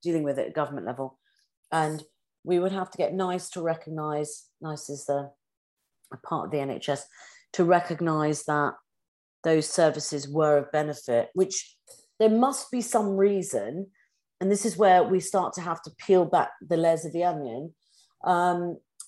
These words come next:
um, there must be some reason why those treatments are allowed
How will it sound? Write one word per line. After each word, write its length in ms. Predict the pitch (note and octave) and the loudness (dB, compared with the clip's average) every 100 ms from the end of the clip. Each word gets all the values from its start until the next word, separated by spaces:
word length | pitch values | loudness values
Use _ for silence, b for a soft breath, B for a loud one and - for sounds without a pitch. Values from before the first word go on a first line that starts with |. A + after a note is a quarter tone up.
| _ | _
um, 540 | F#3 F3+ F3 F3 E3+ - _ _ _ _ _ _ _ _ _ _ - | 4 4 4 -2 -6 -8 _ _ _ _ _ _ _ _ _ _ 2
there 140 | A3 | 4
must 280 | A3 A#3+ - | 4 0 -2
be 120 | A#3 | -4
some 420 | G3 - G#3+ G3+ G3 | -4 0 2 2 2
reason 640 | F#3 E3+ - B2 B2+ - _ _ _ - | 2 0 -2 -2 -2 -10 _ _ _ -14
why 600 | D3+ D#3 E3 D3+ C#3+ C#3+ - - | -6 -2 -2 -2 -4 -4 -6 -2
those 440 | D3+ D3+ D3 - | 0 0 -4 -12
treatments 480 | - E3 F#2+ D3 D3+ | -6 -6 -4 -6 0
are 80 | D3 | 2
allowed 400 | D3+ C#3+ C#3 | 2 0 -2